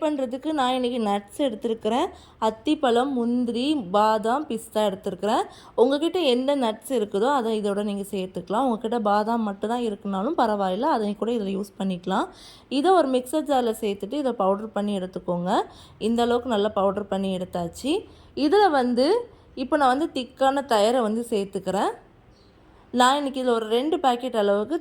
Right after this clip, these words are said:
தயிர் வந்து சேர்த்துருக்கிறேன். ஓரளவுக்கு புளிப்பு இல்லாத தயிரா வந்து சேர்த்துக்கோங்க. கூடவே இதுல தேவையான அளவுக்கு சுகர் சேர்த்துக்கோங்க. நான் இதுல வந்து ஒரு மூணுலேருந்து ஒரு நாலு டேபிள் ஸ்பூன் அளவுக்கு சுகர் சேர்த்துக்கிறேன்.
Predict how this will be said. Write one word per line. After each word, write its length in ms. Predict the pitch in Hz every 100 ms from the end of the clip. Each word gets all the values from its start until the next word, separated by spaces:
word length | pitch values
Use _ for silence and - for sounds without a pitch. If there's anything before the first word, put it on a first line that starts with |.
| 277
தயிர் 260 | 220 226 214
வந்து 160 | 202 269 247
சேர்த்துருக்கிறேன். 580 | 190 190 180 185 226 349 -
ஓரளவுக்கு 380 | 226 233 247 254 311
புளிப்பு 280 | 277 277 277
இல்லாத 220 | 247 226 220
தயிரா 240 | 202 190 202
வந்து 140 | 196 214
சேர்த்துக்கோங்க. 520 | 208 190 165 - 175 190 370 - - - -
கூடவே 360 | 285 311 302 311
இதுல 160 | 285 233 226
தேவையான 400 | 208 254 240 233
அளவுக்கு 260 | 202 208 294
சுகர் 340 | - 202 226 226
சேர்த்துக்கோங்க. 540 | 202 190 185 180 180 208 415 - - - - - _ - _ -
நான் 200 | 247 269 277
இதுல 200 | 262 254
வந்து 160 | 269 302
ஒரு 80 | 247 233
மூணுலேருந்து 500 | 277 302 247 240 262
ஒரு 80 | 220
நாலு 220 | 202 226 247
டேபிள் 260 | 226 202 202
ஸ்பூன் 220 | - 196 185
அளவுக்கு 340 | 190 190 339 262
சுகர் 280 | 202 208 202
சேர்த்துக்கிறேன். 540 | 190 - 180 180 254